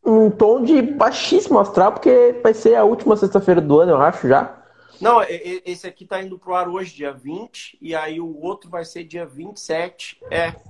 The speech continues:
Speaker 2: vai ser, vai ser difícil, vai ser uma
Speaker 1: É.
Speaker 2: segunda-feira. Segunda-feira, vinte e sete. Cara, vai ser difícil a gente gravar. Talvez a gente vá se falar só no, em dois mil e vinte e dois já.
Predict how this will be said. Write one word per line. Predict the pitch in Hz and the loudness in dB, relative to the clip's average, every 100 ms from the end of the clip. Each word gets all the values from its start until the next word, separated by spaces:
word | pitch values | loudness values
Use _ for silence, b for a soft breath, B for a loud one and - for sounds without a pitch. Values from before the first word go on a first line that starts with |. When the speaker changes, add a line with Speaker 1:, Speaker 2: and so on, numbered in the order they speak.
| - | -20
Speaker 2:
vai | 117 117 | -14 -14
ser, | - 127 143 147 | -14 -12 -10 -12
vai | 135 127 | -12 -14
ser | - 139 | -14 -18
difícil, | 139 _ 180 175 127 | -18 _ -14 -12 -12
vai | 120 | -12
ser | - | -8
uma | 143 147 | -6 -6
Speaker 1:
É. | |
Speaker 2:
segunda-feira. | 185 - - 180 - 196 190 - _ _ _ _ _ | -4 -6 -6 -12 -8 -6 -6 -8 _ _ _ _ _
Segunda-feira, | - 147 196 214 208 214 202 | -14 -8 -4 -4 -4 -4 -6
vinte | 202 | -12
e | |
sete. | - 185 175 - | -4 -4 -4 -8
Cara, | 262 214 170 | 0 0 0
vai | - | -6
ser | - 170 | -16 -20
difícil | - 196 196 | -20 -20 -18
a | |
gente | 190 214 | -16 -12
gravar. | 190 156 117 - _ - | -10 -8 -8 -10 _ -12
Talvez | 131 139 170 | -10 -10 -12
a | |
gente | 175 170 | -14 -8
vá | 175 | -8
se | 170 - | -8 -8
falar | 160 156 175 | -8 -6 -10
só | - 160 165 185 _ _ _ _ | -12 -10 -8 -10 _ _ _ _
no, | 160 175 180 175 | -14 -10 -8 -10
em | |
dois | 170 160 | -14 -12
mil | 165 | -12
e | |
vinte | 165 175 143 | -14 -20 -6
e | |
dois | 151 147 | -2 -2
já. | 113 | -6